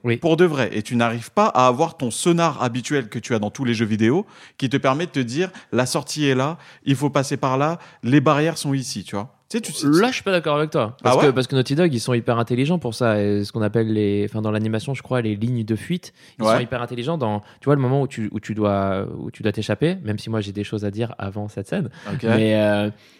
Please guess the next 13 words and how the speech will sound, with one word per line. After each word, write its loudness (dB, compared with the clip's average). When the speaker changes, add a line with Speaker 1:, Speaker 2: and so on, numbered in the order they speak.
Speaker 1:
mais -6
les, 0
mais 2
les, 2
les 0
moments 0
où 0
tu -16
dois 0
t'échapper, 0
eh 4
ben, -2
tu, -4